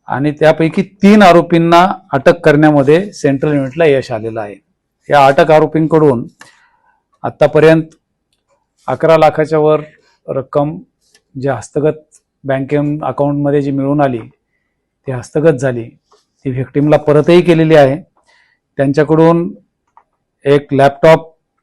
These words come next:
वेगवेगळे अठरा मोबाईल फोन आणि त्यानंतर वेगवेगळ्या बँकांचे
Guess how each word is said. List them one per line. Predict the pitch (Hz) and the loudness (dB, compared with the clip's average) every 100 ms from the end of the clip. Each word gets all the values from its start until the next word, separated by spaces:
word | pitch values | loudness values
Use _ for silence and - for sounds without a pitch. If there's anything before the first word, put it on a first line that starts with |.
| _ _ _ _ _ _ _ _ _ - | _ _ _ _ _ _ _ _ _ -6
वेगवेगळे | 131 147 143 151 151 156 160 | 2 2 4 4 6 6 4
अठरा | - 139 139 156 151 156 - - | 2 -2 0 4 6 6 2 -4
मोबाईल | 131 131 156 160 | -2 2 4 2
फोन | 151 151 165 - _ _ _ _ _ _ - | 2 2 2 -2 _ _ _ _ _ _ -10
आणि | 131 139 | -6 -4
त्यानंतर | 139 143 147 143 151 | -2 0 0 0 0
वेगवेगळ्या | 143 147 143 147 147 147 | 2 2 2 2 2 2
बँकांचे | 135 139 135 139 135 143 139 139 | 0 -2 -2 -2 -2 0 2 0